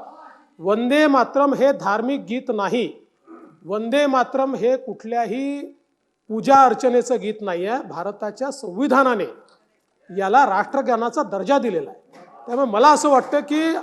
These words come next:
अशा प्रकारे अबूभाईंकडनं देखील माझी अपेक्षा आहे की शेवटी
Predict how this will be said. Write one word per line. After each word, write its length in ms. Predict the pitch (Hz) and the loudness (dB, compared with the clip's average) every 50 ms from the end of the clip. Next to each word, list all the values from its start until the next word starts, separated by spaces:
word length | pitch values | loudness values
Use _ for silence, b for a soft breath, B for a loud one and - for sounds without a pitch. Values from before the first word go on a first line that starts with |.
| - | -6
अशा 260 | 175 175 - - 277 285 | -8 -8 -4 -4 -4 -2
प्रकारे 480 | - 269 240 - - 240 240 262 294 320 - - - - - - _ _ _ - - _ - | -2 -2 -2 0 0 2 4 4 2 2 0 -6 -10 -18 -20 -20 _ _ _ -20 -20 _ -10
अबूभाईंकडनं 680 | 180 190 247 262 247 254 269 269 254 269 269 262 277 | -6 -2 0 2 4 4 4 4 2 2 2 2 2
देखील 260 | 269 254 247 277 277 277 | 0 0 -2 -2 -2 -2
माझी 260 | 240 214 214 208 247 | -4 -4 -4 -2 -2
अपेक्षा 460 | 208 262 - 226 240 240 - 262 247 | -2 0 2 0 0 0 0 0 0
आहे 220 | 220 185 170 220 247 - - _ _ _ _ _ _ _ _ _ _ - | 0 0 0 -2 -4 -4 -10 _ _ _ _ _ _ _ _ _ _ -10
की 100 | 285 - | -8 -6
शेवटी 420 | - 254 247 233 - 302 311 311 | -4 -4 -4 -2 0 0 0 0